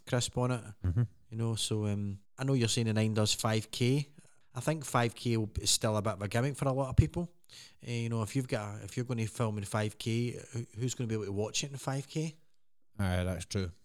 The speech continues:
Speaker 1: You know,
Speaker 2: And
Speaker 1: so
Speaker 2: to be honest, the fo-, the four K that we shot in was pretty, even, again, it
Speaker 1: Super crisp.
Speaker 2: uh, aye, it was more than crisp enough. Do you know what I mean?
Speaker 1: No, um,
Speaker 2: What it would be like if we put it on, like, a f-, seventy inch T V,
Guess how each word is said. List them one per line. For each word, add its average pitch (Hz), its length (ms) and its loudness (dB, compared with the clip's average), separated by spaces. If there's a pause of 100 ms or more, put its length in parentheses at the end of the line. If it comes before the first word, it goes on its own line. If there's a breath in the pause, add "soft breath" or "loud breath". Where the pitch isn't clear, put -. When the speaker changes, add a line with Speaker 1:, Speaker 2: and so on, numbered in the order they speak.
(120)
Speaker 1:
You - 100 -20
know, - 80 -18 (180)
Speaker 2:
And 104 100 0
Speaker 1:
so - 140 -4
Speaker 2:
to - 40 -4
be 117 100 6
honest, 123 300 2
the 104 60 0
fo-, - 320 -6
the 107 100 -6
four 135 340 0
K 92 400 -2 (100)
that 95 100 -4
we 76 100 -6
shot - 420 2
in 92 240 -4 (380)
was 95 140 2
pretty, - 440 -2
even, 147 240 4
again, 123 440 0
it 123 160 -10 (300)
Speaker 1:
Super - 220 4
crisp. - 360 -2 (140)
Speaker 2:
uh, 123 40 -6 (180)
aye, 120 180 0
it 135 140 -6
was 123 140 -6 (280)
more 127 120 2
than 190 160 0
crisp - 280 -6
enough. 147 380 -4 (160)
Do 117 80 -8
you - 60 -4
know - 40 -8
what 113 60 2
I - 60 2
mean? - 100 -2 (240 loud breath)
Speaker 1:
No, 107 60 -6
um, 104 160 -10
Speaker 2:
What 143 100 8
it 156 40 8
would 117 120 2
be 92 60 2
like 101 180 2
if - 60 -10
we 104 80 -4
put 101 160 2
it 92 60 -2
on, 92 180 0
like, - 140 -4
a - 20 -6
f-, - 240 -12 (260)
seventy 85 380 -2
inch 82 240 -4
T 85 180 -4
V, 95 340 0